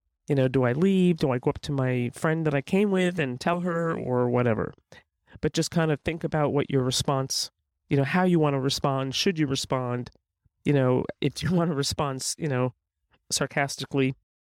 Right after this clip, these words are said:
whatever. And then E is be prepared and expect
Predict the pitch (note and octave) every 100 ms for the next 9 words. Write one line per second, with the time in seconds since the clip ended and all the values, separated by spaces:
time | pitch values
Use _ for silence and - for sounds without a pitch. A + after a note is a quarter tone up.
0 | _ - C3 A2+ G#2+ G#2 - _ - _
1 | _ _ _ _ - D#3 D3+ C#3+ - G3
2 | G3+ G#3 G3+ _ _ _ _ _ - D#3
3 | D3+ D3 C#3+ C3 - F3+ G#3 G#3+ G3 -
4 | F3 D#3 D3+ D3 - C#3+ C3+ - - D3
5 | C#3 -